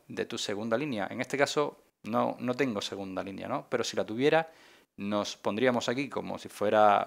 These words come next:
agregar una cuenta normal, pondríamos aquí el número de teléfono, nos llegaría una confirmación y eso sería todo. Seguiríamos los pasos como si estuviéramos instalando una línea adicional. Y esto nos permite usar dentro de una sola aplicación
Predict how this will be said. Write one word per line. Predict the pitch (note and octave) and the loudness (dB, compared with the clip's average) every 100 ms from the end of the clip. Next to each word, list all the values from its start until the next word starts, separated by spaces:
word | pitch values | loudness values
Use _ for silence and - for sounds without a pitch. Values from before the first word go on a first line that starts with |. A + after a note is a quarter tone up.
| - - | -2 -4
agregar | G2+ G#2 G#2 A2+ | -2 2 2 2
una | A2+ | 0
cuenta | A#2 A#2 B2+ | -2 0 2
normal, | C#3+ E3+ F#3+ - - | 2 -2 -4 -6 -8
pondríamos | G2+ A2+ A2 A2+ | -4 -2 -2 -2
aquí | A2+ C3+ A#2 - - - - | -2 -4 -6 -14 -20 -20 -4
el | A2 G#2 | -2 -2
número | A2 A#2 | 0 2
de | |
teléfono, | C3+ D#3 - E3+ B2+ | 4 2 2 -2 -2
nos | A2+ A2+ - | -2 -2 -2
llegaría | G#2+ A2 C#3 B2 F#2+ - | 0 2 4 2 2 0
una | G2+ G#2 G#2+ | -4 0 0
confirmación | B2 A#2+ D#3 D3 D#3+ - F#3 F#3+ - - - - | 0 -2 -2 0 0 0 0 -2 -6 -20 -20 -4
y | C#3 | 2
eso | D3 C#3 | 2 2
sería | B2 G#2 E2+ | 0 0 0
todo. | D#2 G2 B2 | 0 -4 -4
Seguiríamos | G#2 F#2 F2+ G2+ G#2 G#2 G#2+ | -4 -2 -2 -2 0 0 0
los | A2+ | 2
pasos | - - E3+ | 4 4 2
como | - G#2+ | -2 -4
si | G#2+ | -6
estuviéramos | - G2 G2+ A2 A2 | -6 -4 -2 -2 -4
instalando | A2+ A#2 B2 D3 D3 | -2 0 0 0 -2
una | A2+ A2 G#2 | -2 -2 -2
línea | A2 A#2 A#2+ B2+ G2+ | -2 -4 -6 -4 -6
adicional. | G2 - F#2+ F2 - - - - - | -6 -8 -6 -8 -8 -20 -20 -20 -4
Y | D3+ | -2
esto | - F#3 F3 | 4 4 4
nos | B2+ C#3+ | 0 -2
permite | - C#3+ D3+ D3 C#3 C#3+ - | 2 2 2 2 2 2 -2
usar | A2+ - C3 B2 | -2 4 6 4
dentro | - F#2+ D#3 D3 - E2+ - - | -4 -2 0 -2 -4 -6 -8 -14
de | G#2 G2 G2 | -8 -4 -2
una | A#2+ B2+ | 0 -2
sola | - C#3 C#3 C#3+ | 0 2 4 4
aplicación | C#3+ D3+ D3+ - F3+ F#3 | 2 0 -2 -2 -4 -4